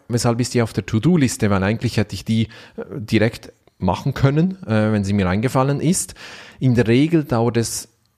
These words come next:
fast so lange, die Aufgabe auf die To-Do-Liste zu nehmen und dann einzusortieren und zu kategorisieren, wie wenn du sie direkt erledigst. Nun gut,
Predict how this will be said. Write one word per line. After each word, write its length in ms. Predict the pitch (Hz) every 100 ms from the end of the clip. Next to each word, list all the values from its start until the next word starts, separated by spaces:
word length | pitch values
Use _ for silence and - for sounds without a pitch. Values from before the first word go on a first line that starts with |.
| _
fast 380 | - 135 151 -
so 100 | 151
lange, 380 | 131 131 127 120
die 140 | 110
Aufgabe 560 | 107 113 120 113 107 90
auf 100 | -
die 120 | 90
To-Do-Liste 640 | 104 98 113 120 113 117
zu 160 | - 110
nehmen 340 | 107 107 110
und 160 | 101 95
dann 120 | 92
einzusortieren 840 | 95 113 117 107 107 - 104 107
und 120 | 101 -
zu 80 |
kategorisieren, 880 | 98 101 - 110 107 104 95 101 104 - - -
wie 140 | 110 110
wenn 140 | 110
du 80 | 101
sie 180 | 107 90
direkt 400 | 95 87 - 95
erledigst. 580 | 80 73 - - - - - - - - - 139
Nun 100 | 156
gut, 260 | 233 -